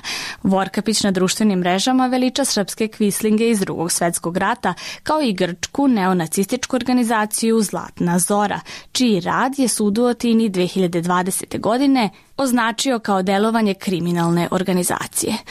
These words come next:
U martu dve hiljade osamnaeste godine je sa svog profila pozvao italijanske glasače da na parlamentarnim izborima glasaju za Casa Pound.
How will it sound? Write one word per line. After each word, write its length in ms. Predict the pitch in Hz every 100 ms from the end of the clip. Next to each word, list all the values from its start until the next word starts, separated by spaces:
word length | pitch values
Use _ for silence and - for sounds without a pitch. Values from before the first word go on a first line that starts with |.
| - -
U 100 | 285
martu 400 | 277 262 240 220
dve 160 | 220
hiljade 280 | 220 226 202
osamnaeste 580 | 185 202 196 208 214 226
godine 440 | 233 226 240 220
je 80 | 190
sa 160 | - 180
svog 340 | - 190 180
profila 500 | 180 - 190 190 226
pozvao 420 | - 180 175 180
italijanske 580 | 175 190 180 180 - -
glasače 640 | - - 220 220 - 214 - - -
da 100 | 277
na 120 | 302
parlamentarnim 800 | 302 220 240 254 240 240 233 226
izborima 540 | 214 208 220 220 226
glasaju 580 | 208 170 165 - 185 180
za 220 | 180 196
Casa 380 | 190 - - 196
Pound. 480 | - 180 170 -